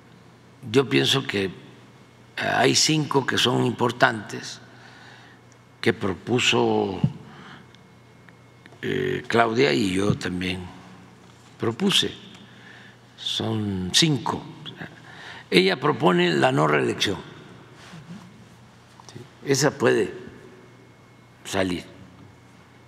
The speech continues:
Eh, propone, no veo ningún problema y se puede lograr hasta consenso, eh, el que se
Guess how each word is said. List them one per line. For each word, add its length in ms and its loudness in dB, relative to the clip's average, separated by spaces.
Eh, 680 4
propone, 640 4
no 400 -2
veo 260 2
ningún 420 2
problema 560 0
y 140 -2
se 100 -4
puede 260 0
lograr 280 0
hasta 320 -2
consenso, 640 -2
eh, 720 2
el 300 -2
que 180 2
se 880 2